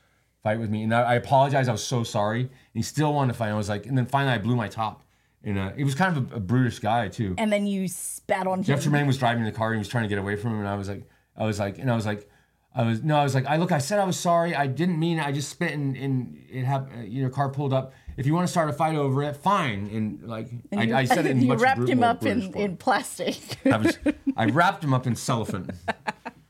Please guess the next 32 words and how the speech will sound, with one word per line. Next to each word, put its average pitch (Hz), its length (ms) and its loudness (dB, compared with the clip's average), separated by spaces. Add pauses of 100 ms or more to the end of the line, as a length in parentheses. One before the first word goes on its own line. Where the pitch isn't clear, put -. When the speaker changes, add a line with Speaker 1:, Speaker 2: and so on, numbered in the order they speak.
(140)
Speaker 1:
What 160 140 4
if 220 80 2
it 226 60 0
was 214 140 2
a 208 60 0
wild 226 340 2
elephant? 240 360 2
I'd 170 180 4
wrap 170 200 4
him - 120 -2
up 160 180 0
in 139 120 0
cellophane. 123 500 -2 (1000)
No, 120 220 4
um, 113 280 0 (640)
no, 139 220 4
uh, 117 240 4 (840)
no, 160 160 4
but 156 220 0
th-, 151 160 -2
that 160 160 -2
reminded 156 360 0
me, 135 200 2
I 135 100 -2
was 143 180 0
at 143 100 0
the 127 60 -8
skateboard 165 380 -2
contest 127 320 -2
in 117 60 -6
Encinitas 139 720 -2
is 107 240 -10